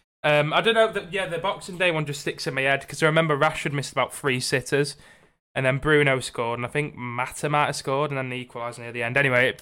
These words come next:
ruined my Boxing Day. Um, but yeah, I f-, I'd love it if we put the nail in Brendy's coffin. I don't like him. I don't like his demeanour. Um, I don't think he's that good. I think he's very overrated, and he, you know, he's a bit of a cop out as well. So fuck the guy.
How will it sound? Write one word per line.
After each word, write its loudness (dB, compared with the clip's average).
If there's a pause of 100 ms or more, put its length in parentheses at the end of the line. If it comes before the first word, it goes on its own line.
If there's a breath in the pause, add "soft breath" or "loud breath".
ruined 0
my -2
Boxing -6
Day. -14 (500 soft breath)
Um, -4 (680)
but 2
yeah, 2
I -2
f-, -12 (260)
I'd 0
love 4
it 4
if -6
we -6
put -2
the 0
nail 4
in 2
Brendy's 2
coffin. 2
I 0
don't 2
like 0
him. -4
I -6
don't 2
like 0
his -4
demeanour. -2 (180)
Um, -2
I -2
don't 0
think -6
he's -8
that 0
good. -4
I -14
think -4
he's -8
very 2
overrated, -2 (400 loud breath)
and 4
he, -4 (260)
you -4
know, 0
he's -8
a -8 (200)
bit -2
of -6
a -4
cop -4
out 0
as -4
well. 0
So -10
fuck -6
the -8
guy. 0